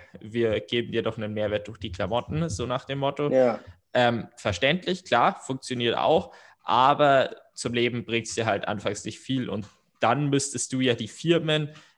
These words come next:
Speaker 1: abgesehen vom Sport, zum Beispiel dann eben über Social Media oder was, äh, vermarkten, dass sie dann dadurch einen Mehrwert kriegen und das ist natürlich halt
Speaker 2: Ja.
Speaker 1: auch einfach dann für Sponsoren in dem Maß, wie du's aktuell betreibst, wahrscheinlich einfach noch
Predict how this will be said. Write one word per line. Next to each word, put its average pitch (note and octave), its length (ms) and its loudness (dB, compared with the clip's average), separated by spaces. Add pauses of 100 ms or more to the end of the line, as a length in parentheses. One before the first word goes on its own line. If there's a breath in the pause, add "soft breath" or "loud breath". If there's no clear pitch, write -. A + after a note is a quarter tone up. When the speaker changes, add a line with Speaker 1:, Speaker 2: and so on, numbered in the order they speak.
(140)
Speaker 1:
abgesehen C3 680 0
vom A2 200 -4
Sport, B2 440 0
zum A2 180 -4
Beispiel A#2 440 2
dann G#2+ 220 -2
eben A2 200 -4
über C3+ 320 0
Social A#2 440 -2
Media B2 520 0 (460 soft breath)
oder A#2 340 4
was, - 460 0
äh, G#2+ 240 -2 (100)
vermarkten, A2+ 680 0
dass G#2+ 240 -2
sie B2 120 -4
dann G#2+ 200 0
dadurch G2+ 320 0
einen G#2 160 -4
Mehrwert G#2 420 -2
kriegen G#2+ 300 -6
und G2 140 -6
das G#2 160 -6
ist - 60 -16
natürlich G#2 440 -4
halt A#2+ 160 0
Speaker 2:
Ja. - 60 -2
Speaker 1:
auch G#2 160 -4
einfach G2+ 420 -6
dann G2 320 -4 (280 loud breath)
für D3 300 4
Sponsoren B2 840 0 (680 soft breath)
in C3 200 -2
dem C3 240 0
Maß, A#2 300 2
wie A#2+ 100 -4
du's B2 260 -8
aktuell - 460 0
betreibst, - 500 -2
wahrscheinlich A#2 380 -2
einfach A2 240 -2
noch A2+ 260 -4